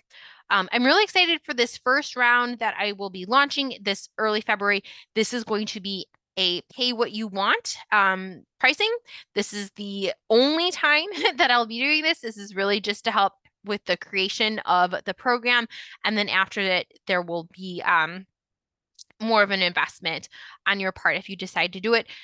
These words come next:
So if you are someone who has been struggling and maybe money has been an issue for you, you haven't been able to make that investment in yourself, this is the <laughs> time to get started. 'Cause again, it is, um,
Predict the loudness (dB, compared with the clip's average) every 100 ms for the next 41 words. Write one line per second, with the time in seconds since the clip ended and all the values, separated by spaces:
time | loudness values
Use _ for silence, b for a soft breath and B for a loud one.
0 | -6 0 0 0 0 4 4 4 0 0
1 | -2 -4 -4 2 2 2 -2 -2 -4 -2
2 | -4 -6 -10 -8 -6 0 0 0 -2 -4
3 | -4 -6 -2 0 0 -2 -6 -10 -12 -4
4 | 0 2 0 -2 -2 -2 -2 -4 -6 -6
5 | -4 -4 -4 -4 -4 -6 -6 -6 -2 -2
6 | -2 -2 -2 -4 -12 -10 -4 -2 -2 B
7 | B B -12 2 2 4 2 4 2 2
8 | 2 2 4 2 0 -4 B B -4 -2
9 | 0 -2 2 4 6 2 0 -8 0 2
10 | 2 -2 -6 -4 -4 -4 -4 0 2 2
11 | -2